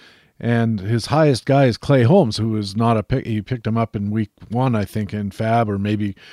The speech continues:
grabbed him in the draft for a buck. I don't remember, but he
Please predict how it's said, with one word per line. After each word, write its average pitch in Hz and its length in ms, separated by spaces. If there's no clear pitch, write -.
grabbed 120 300
him 117 100
in 110 100
the 107 80
draft 113 320
for 104 140
a 98 60
buck. 120 320
I 117 80
don't 113 220
remember, 120 340
but 107 260
he 160 220